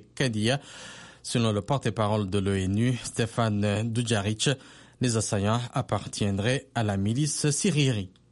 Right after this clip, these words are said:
En Éthiopie, le Parlement a levé l'état d'urgence en raison de la stabilité relative et du calme dans le pays, notamment depuis la prise de fonction du nouveau Premier ministre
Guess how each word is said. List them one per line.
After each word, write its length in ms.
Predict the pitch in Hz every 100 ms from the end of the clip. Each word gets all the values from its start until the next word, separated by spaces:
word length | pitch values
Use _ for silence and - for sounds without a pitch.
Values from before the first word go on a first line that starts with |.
| - - - - -
En 80 | 143
Éthiopie, 500 | 160 - 151 - 151
le 100 | 151
Parlement 500 | - 117 113 110 110
a 100 | 104
levé 340 | 101 107 110
l'état 240 | 117 110 120
d'urgence 540 | 127 135 120 131 175
en 100 | 156
raison 300 | 139 131 135
de 100 | 123
la 120 | 117 110
stabilité 500 | 190 147 131 127 160
relative 540 | 147 113 - 117 175
et 60 | 135
du 140 | 117
calme 600 | 113 127 123 113 110 110
dans 220 | 101 101
le 140 | 95 151
pays, 340 | 131 110 123
notamment 480 | 175 120 107 98 127
depuis 400 | 143 110 - 139
la 100 | 101
prise 340 | - 240 214
de 100 | 127 120
fonction 340 | 110 98 139
du 140 | 113
nouveau 240 | 98 95 110
Premier 320 | - 185 139
ministre 540 | 104 101 117 - 147